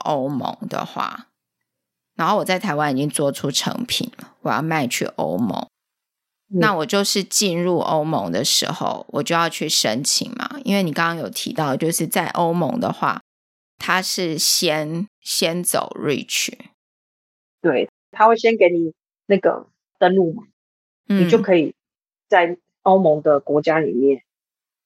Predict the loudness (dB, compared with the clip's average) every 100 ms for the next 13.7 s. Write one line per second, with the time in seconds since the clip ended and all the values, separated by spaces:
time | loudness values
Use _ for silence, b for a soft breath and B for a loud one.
0 | _ 2 4 4 6 6 6 4 4 0
1 | 2 2 2 0 -4 -8 -4 2 2 4
2 | 2 2 0 2 2 2 2 4 6 4
3 | 2 -2 _ _ _ _ _ _ _ _
4 | _ 2 6 6 4 4 6 4 2 -4
5 | -4 0 0 2 0 2 2 2 -2 -4
6 | -8 -8 -4 0 0 0 -2 _ _ _
7 | 2 6 8 8 6 4 2 0 _ 0
8 | 2 2 4 4 4 4 4 0 0 2
9 | 2 -2 -2 2 2 2 -6 -8 2 2
10 | 2 2 2 2 0 -2 _ _ _ 2
11 | 4 4 2 2 2 4 4 4 4 -2
12 | -2 -2 0 2 4 4 2 4 4 6
13 | 2 2 _ 0 0 -2